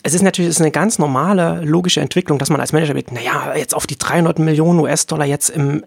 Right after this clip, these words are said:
im Jahr jetzt hier zu verzichten, das können wir ja erstmal noch mitnehmen und dann, und dann haben wir es ja trotzdem noch, unsere Inhalte da und dann sind ja auch da noch.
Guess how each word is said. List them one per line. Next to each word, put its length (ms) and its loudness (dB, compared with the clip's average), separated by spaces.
im 240 0
Jahr 380 0
jetzt 160 -4
hier 120 0
zu 120 -2
verzichten, 640 0
das 120 -4
können 140 4
wir 60 4
ja 60 2
erstmal 200 0
noch 120 -4
mitnehmen 580 4
und 220 0
dann, 300 0
und 120 -6
dann 160 -2
haben 80 2
wir 60 2
es 60 0
ja 100 0
trotzdem 360 -2
noch, 100 2
unsere 220 -2
Inhalte 220 -2
da 140 -2
und 60 -4
dann 100 -4
sind 140 -2
ja 80 -2
auch 80 -6
da 160 -2
noch. 100 -2